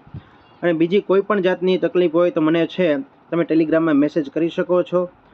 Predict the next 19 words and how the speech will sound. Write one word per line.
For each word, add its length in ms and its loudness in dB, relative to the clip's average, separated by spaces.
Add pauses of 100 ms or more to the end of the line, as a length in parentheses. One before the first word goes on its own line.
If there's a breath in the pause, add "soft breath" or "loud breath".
(300 soft breath)
અને 120 0
હું 160 2
તમને 200 0
સો 180 -2
ટકા 240 -2
એનો 160 0
જવાબ 360 0
આવીશ, 320 -4 (100)
આપીશ, 320 -2
ઓકે? 120 0 (300 soft breath)
અને 160 -2
મિત્રો 240 2
તમારા 300 0
ઓર્ડર 320 0
છે 160 -6
એમાં 180 0
કાંઈ 260 -2
અટકશે 380 -2
નહીં, 200 0